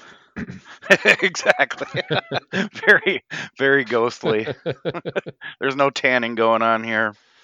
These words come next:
Speaker 1: Uh, Peter, I'm giving this movie
Speaker 2: I,
Speaker 1: two
Speaker 2: uh,
Speaker 1: stars, and I feel like that's being generous. Uh, so I could, I
Speaker 2: <laughs> The
Speaker 1: could
Speaker 2: more we
Speaker 1: maybe go
Speaker 2: talked
Speaker 1: a
Speaker 2: about it, I'm feeling like two and a half is <laughs> generous too.
Speaker 1: Yeah, it's, it's half of a good movie, so, uh,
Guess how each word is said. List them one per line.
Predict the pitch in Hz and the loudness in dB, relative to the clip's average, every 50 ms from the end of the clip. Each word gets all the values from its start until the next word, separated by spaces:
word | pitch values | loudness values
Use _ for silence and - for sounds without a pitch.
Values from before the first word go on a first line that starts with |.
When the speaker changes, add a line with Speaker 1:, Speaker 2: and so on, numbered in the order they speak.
| - - - - - - - - - _ - _ | -20 -20 -20 -20 -20 -20 -20 -20 -20 _ 0 _
Speaker 1:
Uh, | 156 160 160 160 139 | 10 12 12 12 12
Peter, | 165 170 170 165 | 10 8 8 8
I'm | 151 | 8
giving | 147 160 151 | 8 6 6
this | 143 - | 4 4
movie | 151 151 - 165 165 | 4 6 6 6 6
Speaker 2:
I, | 170 | 6
Speaker 1:
two | 165 165 151 | 6 6 8
Speaker 2:
uh, | 147 | 8
Speaker 1:
stars, | 151 143 156 143 135 135 135 131 | 6 6 8 8 10 10 10 8
and | 131 127 | 8 4
I | 117 107 | 2 4
feel | - 123 113 | 4 4 4
like | 107 92 | 4 4
that's | - 101 - | 2 -2 -2
being | - 104 95 90 90 | -4 -4 -4 -4 -4
generous. | - 101 92 90 90 87 90 90 95 - - - - - | -2 -2 -2 0 0 -2 -2 -4 -6 -8 -12 -16 -14 -12
Uh, | - 85 80 76 73 73 69 69 | -10 -10 -8 -8 -8 -10 -10 -12
so | - - - - 73 73 69 67 _ _ _ _ - - - 120 - - - - _ - - - _ _ - | -16 -16 -10 -8 -8 -8 -8 -12 _ _ _ _ -18 -8 -8 -8 -6 -4 -8 -8 _ -10 -12 -12 _ _ -10
I | - 92 | -8 -8
could, | - - 90 80 - - | -6 -4 -6 -6 -6 -6
I | 98 | -4
Speaker 2:
<laughs> | |
The | 92 | 0
Speaker 1:
could | - | 4
Speaker 2:
more | - 202 202 | 6 8 8
we | |
Speaker 1:
maybe | 180 - 107 | 8 8 10
go | 170 | 10
Speaker 2:
talked | 160 180 185 170 | 10 10 8 8
Speaker 1:
a | |
Speaker 2:
about | 160 143 135 - | 6 6 6 8
it, | 135 131 135 | 6 4 4
I'm | 127 | 2
feeling | - 151 147 139 139 139 | 0 2 4 4 4 4
like | 131 127 117 101 | 2 0 0 -2
two | - - 151 135 | -4 -2 0 0
and | 131 120 | 2 2
a | 117 | 4
half | 123 123 123 131 123 - - | 4 6 6 6 4 2 -2
is | 120 120 - - - - - | -6 -8 -8 -10 -12 -14 -6
<laughs> | - | -4
generous | - - 151 131 120 117 107 107 - - | -2 0 0 2 2 2 0 0 -4 -6
too. | - - - 160 151 - - 151 | -8 -4 -2 -2 -2 -2 -4 -2
Speaker 1:
Yeah, | 135 147 135 131 127 123 123 123 123 123 127 | 2 6 6 8 10 10 12 12 12 10 10
it's, | 139 147 139 - 175 | 8 6 6 6 6
it's | 196 180 - | 4 4 6
half | - - 175 151 156 156 - | 6 8 10 10 10 10 8
of | 147 131 | 6 4
a | 143 | 6
good | 135 147 147 139 | 8 6 6 8
movie, | 143 143 143 127 139 135 131 131 | 8 6 6 6 6 4 4 2
so, | - - 131 117 113 110 110 110 107 | 2 4 6 8 8 10 8 6 4
uh, | 107 90 76 - - 101 113 101 95 92 87 87 | 0 -6 -12 -16 -10 -2 0 2 4 4 4 2